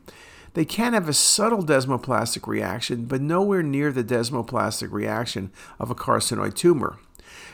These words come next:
So when I ask you what's the least likely diagnosis,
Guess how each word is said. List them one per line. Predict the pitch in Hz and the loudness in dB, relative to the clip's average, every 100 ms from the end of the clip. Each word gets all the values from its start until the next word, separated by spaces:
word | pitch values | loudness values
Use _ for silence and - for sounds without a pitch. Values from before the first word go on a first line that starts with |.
| - | -4
So | 220 | 2
when | 202 | 6
I | 202 220 | 6 4
ask | 277 269 | 4 4
you | 220 | 2
what's | 175 233 - | 2 2 2
the | 185 | 2
least | 190 190 - | 2 0 0
likely | 165 160 147 | 0 0 0
diagnosis, | 120 120 117 110 120 131 - 107 - | 0 0 0 2 4 4 2 0 0